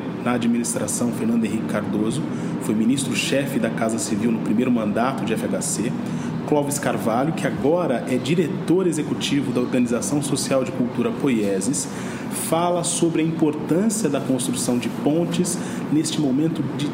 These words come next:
transição política que o país atravessa.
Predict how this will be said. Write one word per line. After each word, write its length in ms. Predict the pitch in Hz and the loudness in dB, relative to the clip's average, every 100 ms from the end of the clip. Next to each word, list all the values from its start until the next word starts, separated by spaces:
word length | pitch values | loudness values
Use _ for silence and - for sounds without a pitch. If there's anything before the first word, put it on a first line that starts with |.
| - | -2
transição 680 | 180 190 185 147 - 156 165 - | 0 2 0 0 0 0 0 0
política 500 | 175 135 139 135 - | 2 2 2 0 -2
que 120 | 135 | -2
o 40 | 131 | -2
país 340 | - 117 113 | 0 2 2
atravessa. 640 | 117 113 117 - - - | 0 -2 -2 -2 -4 -4